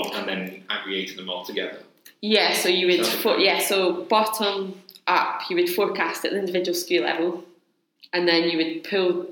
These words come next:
Speaker 2: the results from that to get it up to, like, the de-, uh, the product level,
Speaker 1: Hmm.
Speaker 2: and then from the product level up to, like, the gender level, and then from the gender level up to the store level. Whereas the other way around, you would go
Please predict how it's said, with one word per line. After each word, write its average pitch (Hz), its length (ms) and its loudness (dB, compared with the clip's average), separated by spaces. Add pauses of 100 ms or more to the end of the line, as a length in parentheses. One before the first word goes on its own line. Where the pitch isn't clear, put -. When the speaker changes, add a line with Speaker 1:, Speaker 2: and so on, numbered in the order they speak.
(100)
Speaker 2:
the 185 80 -2
results 175 320 2
from 170 120 -2
that 170 300 -2
to 165 80 -10
get 170 260 0
it - 100 0
up - 300 0
to, 170 60 -10
like, - 180 -8
the 170 80 -2
de-, 175 140 -2
uh, - 220 -4
the 160 340 -2 (480)
product 151 400 0
level, 156 360 2
Speaker 1:
Hmm. - 220 -4
Speaker 2:
and 175 100 2
then 170 140 2
from 170 140 -2
the 165 60 0
product 175 480 0
level 165 360 0
up - 280 -6
to, 156 180 -2
like, 156 160 -4
the 160 80 -8
gender 190 320 2
level, 175 280 4
and 160 100 0
then 156 160 -4
from 160 100 -12
the - 40 -16
gender 156 220 -2
level 151 280 -6
up - 300 -6
to 147 380 -4 (480)
the 175 60 -2
store 175 280 2
level. - 500 -2 (240)
Whereas 170 300 4
the - 80 4
other 190 200 6
way 165 220 4
around, 175 580 0 (220)
you 165 80 0
would 165 200 0
go 165 480 0